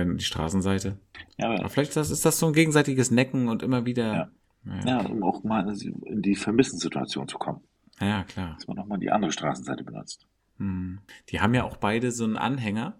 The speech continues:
Speaker 1: mit so einem halben Herz.
Speaker 2: Mhm.
Speaker 1: Und wenn die in der Nähe sind, dann fangen die an zu leuchten.
Speaker 2: Mhm.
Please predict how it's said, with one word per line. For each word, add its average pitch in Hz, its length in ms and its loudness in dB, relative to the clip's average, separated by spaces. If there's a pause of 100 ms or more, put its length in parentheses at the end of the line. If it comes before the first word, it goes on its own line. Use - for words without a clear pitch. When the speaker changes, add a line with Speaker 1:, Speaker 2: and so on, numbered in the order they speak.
(140)
Speaker 1:
mit 123 140 -4
so 117 80 -2
einem 104 80 -4
halben 104 220 2
Herz. 110 520 -6
Speaker 2:
Mhm. 104 360 -6 (360)
Speaker 1:
Und 104 260 0
wenn 104 180 4
die 98 420 0 (360)
in 117 120 2
der 104 120 6
Nähe 131 320 2
sind, 107 200 -4
dann 104 100 -4
fangen 107 220 -4
die 110 100 -4
an 101 100 -4
zu 104 140 -4
leuchten. 98 540 -2 (160)
Speaker 2:
Mhm. 78 560 2